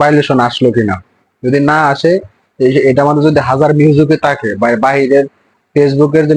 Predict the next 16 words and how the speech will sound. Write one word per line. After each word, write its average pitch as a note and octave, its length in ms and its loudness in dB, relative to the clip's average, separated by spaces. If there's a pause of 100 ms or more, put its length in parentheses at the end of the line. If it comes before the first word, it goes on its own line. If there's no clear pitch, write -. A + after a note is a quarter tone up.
মিউজিকগুলো D3 480 2
আছে, C#3+ 180 -4
এগুলো C#3+ 260 2
যদি D3+ 180 2
ব্যবহার D#3 300 2
করে D3 140 2
না D#3 200 0
থাকেন, C#3+ 240 -2
তো C#3 40 2 (100)
অন্য D3 120 -6 (100)
বে-, C#3 160 2 (260)
মিউজিকও C#3 420 2
যদি D3 220 2
ব্যবহার D3 260 2
করে C3 200 2
থাকেন, D#3 180 0